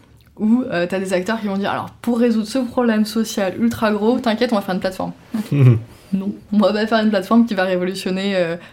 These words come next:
Speaker 1: euh, le monde de la solidarité, les parcours migratoires, et cetera. Ça n'existe pas, ça n'existera pas. Et d'autant plus que les outils numériques s'animent.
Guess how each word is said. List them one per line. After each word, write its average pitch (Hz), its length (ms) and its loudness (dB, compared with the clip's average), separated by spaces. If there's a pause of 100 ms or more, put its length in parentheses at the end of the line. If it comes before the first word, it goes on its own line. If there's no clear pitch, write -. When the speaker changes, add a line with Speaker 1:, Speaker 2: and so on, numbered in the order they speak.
(160)
Speaker 1:
euh, 175 100 0
le 180 160 0
monde 190 160 -4
de 190 80 -4
la 180 140 2
solidarité, 185 960 -2
les 196 160 -2
parcours 196 340 -6
migratoires, 180 460 -4
et - 40 -12
cetera. 170 300 -8
Ça 175 140 -8
n'existe 180 500 -4
pas, 190 180 -4
ça 196 100 -10
n'existera 175 360 -6
pas. 233 220 -6 (520)
Et - 60 -8
d'autant 202 240 -2
plus 285 260 -2
que - 140 -2
les 220 320 0
outils 202 160 -4
numériques 226 480 2
s'animent. 208 560 0